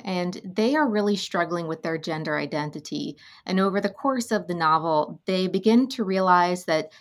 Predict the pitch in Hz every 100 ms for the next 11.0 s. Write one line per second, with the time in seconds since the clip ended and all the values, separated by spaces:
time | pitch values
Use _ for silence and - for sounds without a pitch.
0 | _ - 180 180 185 208 220 247 208 151
1 | - 160 190 190 190 247 269 254 - 175
2 | 165 160 160 - - 160 151 214 262 285
3 | - _ - 170 - 170 185 165 156 156
4 | 175 208 190 202 202 196 - 165 160 160
5 | 151 - 151 147 - 156 147 170 180 190
6 | 185 185 180 180 - - - - 190 196
7 | 208 202 220 240 185 - _ _ _ _
8 | 180 185 233 262 262 220 220 208 202 -
9 | 226 226 - 202 - - 175 - - 226
10 | 285 - 202 - 196 202 202 - -